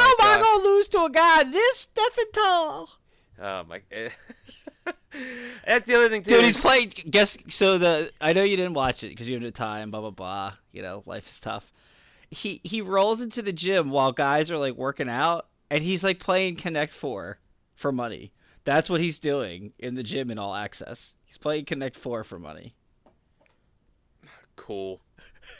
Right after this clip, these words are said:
Speaker 2: <laughs> I, I don't, I'm, I don't know what else to say. I,
Speaker 1: Oh,
Speaker 2: he's
Speaker 1: this is so good. So good.
Speaker 2: I kinda want you to go.
Speaker 1: I'm, like, I'm on the fence, man.
Speaker 2: Anyway,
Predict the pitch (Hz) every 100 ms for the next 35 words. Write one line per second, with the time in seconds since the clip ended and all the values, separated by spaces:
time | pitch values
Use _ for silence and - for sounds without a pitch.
0 | _ - 392 - 466 - 523 - - 539
1 | - - 440 - 135 131 131 131 135 -
2 | 131 131 - 117 123 127 123 120 113 110
3 | 107 - 101 107 98 98 95 - - -
4 | - - 370 415 415 403 392 - 330 -
5 | 214 170 151 139 131 - _ _ _ _
6 | - - 143 120 107 104 113 147 147 185
7 | 240 165 151 147 127 117 117 147 - _
8 | _ _ _ _ - _ _ _ _ _
9 | 175 226 254 240 - - 202 196 185 151
10 | - 107 101 - 107 101 98 - _ _
11 | _ _ _ _ _ _ _ _ _ _
12 | _ _ _ _ _ _ _ _ _ _
13 | 98 92 87 90